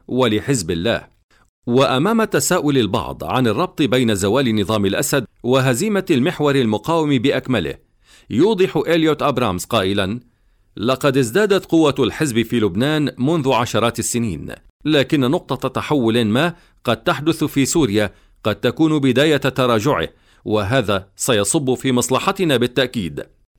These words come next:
إن هزيمة النظام السوري ستدمر حزب الله في الداخل اللبناني".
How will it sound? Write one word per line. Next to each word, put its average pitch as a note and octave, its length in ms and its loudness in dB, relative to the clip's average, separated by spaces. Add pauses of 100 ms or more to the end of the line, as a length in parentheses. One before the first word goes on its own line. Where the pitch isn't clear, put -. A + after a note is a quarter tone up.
(340)
إن C3 160 2
هزيمة C#3 560 0
النظام C#3 400 2
السوري C3 540 0 (180)
ستدمر D3+ 720 0
حزب B2 280 -2
الله A#2 400 2 (140)
في - 120 -2
الداخل A#2+ 440 0
اللبناني". G#2+ 720 -2